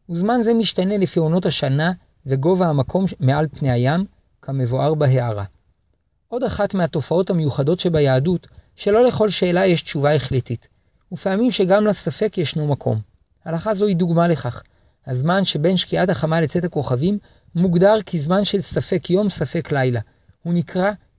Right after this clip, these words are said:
בין השמשות. להלכה,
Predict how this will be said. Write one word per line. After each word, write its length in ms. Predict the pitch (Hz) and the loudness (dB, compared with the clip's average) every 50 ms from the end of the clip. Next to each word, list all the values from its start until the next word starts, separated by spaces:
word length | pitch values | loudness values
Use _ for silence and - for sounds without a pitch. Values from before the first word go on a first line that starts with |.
| _ 147 | _ -6
בין 280 | 127 135 165 190 202 | -2 0 2 2 2
השמשות. 720 | 190 180 180 - - 151 143 123 - - 120 107 - _ _ _ _ _ _ _ _ _ _ _ _ - | 2 2 2 0 -2 -2 -2 -2 -2 -2 -4 -6 -6 _ _ _ _ _ _ _ _ _ _ _ _ -6
להלכה, 540 | 123 127 131 135 139 - - 202 190 185 | -4 -2 0 0 0 0 0 0 0 0